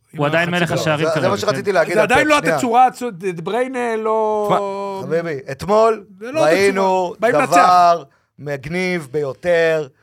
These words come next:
Speaker 3: ג'ון סטונס, פפ לקח איתו עוד צעד קדימה,
Speaker 4: <laughs> כן.
Speaker 3: ב-, אה, דאבל מינינג אגב, כאילו, צעד קדימה. הרי שנה שעברה ראינו אותו עובר בקישור ושובר את הקו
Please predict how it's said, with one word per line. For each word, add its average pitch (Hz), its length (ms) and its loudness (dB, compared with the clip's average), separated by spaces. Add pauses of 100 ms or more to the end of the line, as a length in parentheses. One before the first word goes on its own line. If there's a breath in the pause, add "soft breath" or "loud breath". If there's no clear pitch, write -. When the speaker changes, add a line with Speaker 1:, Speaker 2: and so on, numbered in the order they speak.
(460)
Speaker 3:
ג'ון 180 260 0
סטונס, 180 800 -2 (1000)
פפ 180 260 0
לקח 180 340 0
איתו 180 180 -6
עוד 175 200 2
צעד 170 240 0
קדימה, 156 680 -2 (100)
Speaker 4:
<laughs> 113 220 -8
כן. 98 180 -6 (280)
Speaker 3:
ב-, 147 60 -6
אה, 160 380 0
דאבל 185 320 0
מינינג 180 340 -6
אגב, 147 440 0
כאילו, 143 360 -10
צעד 139 260 -4
קדימה. 139 580 -8 (320 soft breath)
הרי 151 160 -4
שנה 165 220 -2
שעברה 165 300 2
ראינו 175 320 2
אותו 170 160 -4
עובר 160 180 0
בקישור 165 520 -4
ושובר 151 360 -6
את 160 80 -10
הקו 160 240 0